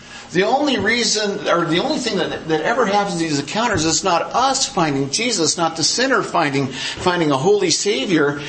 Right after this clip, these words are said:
It's a holy Savior coming and finding us. And all through the Bible, you're gonna find stories of God looking for people. Remember Adam and Eve? Okay, the first ones to really mess it up. Okay,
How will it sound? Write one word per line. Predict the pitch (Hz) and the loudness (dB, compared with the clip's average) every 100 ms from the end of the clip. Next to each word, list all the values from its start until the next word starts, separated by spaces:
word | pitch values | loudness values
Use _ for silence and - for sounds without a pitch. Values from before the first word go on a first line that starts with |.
| - | -2
It's | 175 175 | 0 2
a | 175 | 0
holy | 220 226 180 | 2 2 2
Savior | 160 - 240 254 185 160 | -2 0 0 0 0 0
coming | 151 196 196 170 | 2 0 2 2
and | 156 | 0
finding | 151 165 160 131 123 107 | 0 -2 0 -2 -2 0
us. | 95 - - - - - - - - - - - - | 0 0 -2 -2 -4 -8 -20 -20 -20 -20 -20 -18 -6
And | 156 | 0
all | 190 262 254 | 2 2 0
through | 247 | 0
the | 202 | 0
Bible, | 185 185 160 147 | 2 2 2 0
you're | 214 | 2
gonna | 233 202 | 0 0
find | - 165 143 | 0 0 0
stories | - 208 202 156 | 0 2 4 2
of | 147 - | -2 -2
God | 180 190 170 165 | 0 2 0 2
looking | 190 196 170 | 2 2 0
for | - 147 | 2 -2
people. | - 143 - - - - - | 0 -4 -4 -6 -8 -10 -6
Remember | 170 202 254 240 | 0 0 2 2
Adam | 202 214 220 | 2 0 0
and | 196 | 0
Eve? | 170 196 240 - - - - - | 2 0 -2 -6 -14 -18 -20 -14
Okay, | - 180 185 196 - - | -6 0 0 0 -4 -2
the | 156 | -2
first | 151 202 202 | 2 0 2
ones | 214 202 - | 0 0 2
to | 202 | 4
really | 202 202 | 4 4
mess | 196 202 202 | 2 2 0
it | 196 | 2
up. | 214 220 - - - - - - - - - - - | 0 0 -8 -14 -18 -20 -18 -18 -18 -16 -16 -16 -14
Okay, | 151 170 277 | -4 -2 -2